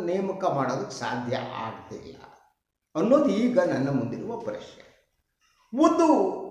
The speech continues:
ಪ್ರತಿಪಕ್ಷದ ನಾಯಕನ ಪ್ರಶ್ನೆ ಬಂದಾಗ ಹಲವಾರು ಹೆಸರುಗಳನ್ನು ಗಾಳಿಗೆ ತೂರಿ ಬಿಡಲಾಯಿತು.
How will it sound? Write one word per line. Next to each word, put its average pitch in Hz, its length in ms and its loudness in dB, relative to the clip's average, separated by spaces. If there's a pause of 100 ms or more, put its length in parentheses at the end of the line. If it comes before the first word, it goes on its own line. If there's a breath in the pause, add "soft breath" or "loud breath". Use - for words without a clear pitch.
(160)
ಪ್ರತಿಪಕ್ಷದ 262 540 4
ನಾಯಕನ 233 460 2
ಪ್ರಶ್ನೆ 208 360 -4
ಬಂದಾಗ 196 280 0
ಹಲವಾರು 190 560 4
ಹೆಸರುಗಳನ್ನು 160 720 0
ಗಾಳಿಗೆ 127 380 0
ತೂರಿ 131 200 -2
ಬಿಡಲಾಯಿತು. 131 760 -8